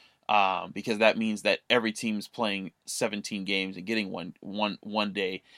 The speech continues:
uh, of a bye week. Um, it, it also, you know, of course, it expands fantasy football, because now you're thinking, "Oh, that's an extra week where it actually counts," because teams will be probably competing until their seventeenth game instead of their sixteenth game.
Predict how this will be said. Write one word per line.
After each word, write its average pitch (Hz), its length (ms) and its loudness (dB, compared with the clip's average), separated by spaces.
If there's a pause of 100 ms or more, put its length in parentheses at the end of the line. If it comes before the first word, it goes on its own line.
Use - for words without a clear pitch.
(260)
uh, 98 200 4
of 98 120 0
a 92 60 0
bye 92 280 2
week. 98 300 -2 (360)
Um, 92 220 2
it, - 220 0
it 120 120 0
also, 123 520 6
you 110 100 0
know, 101 80 2
of 95 120 -6
course, 113 260 0
it 101 80 0
expands 110 480 0
fantasy 123 400 4
football, 104 500 2
because 98 220 -12
now 98 120 0
you're 98 120 -2
thinking, 104 280 0
"Oh, 147 120 8
that's 104 160 6
an 104 80 -2
extra 113 280 -2
week 120 240 2
where 117 160 4
it 107 60 6
actually 110 300 2
counts," 139 340 2
because 110 420 -6 (360)
teams 120 320 0
will 113 80 -4
be 110 120 2
probably 113 280 2
competing 120 400 0
until 117 520 2 (280)
their 127 100 0
seventeenth 143 580 2
game 95 220 -2
instead 95 240 -4
of 104 80 -2
their 107 120 0
sixteenth 131 540 -4
game. - 300 -8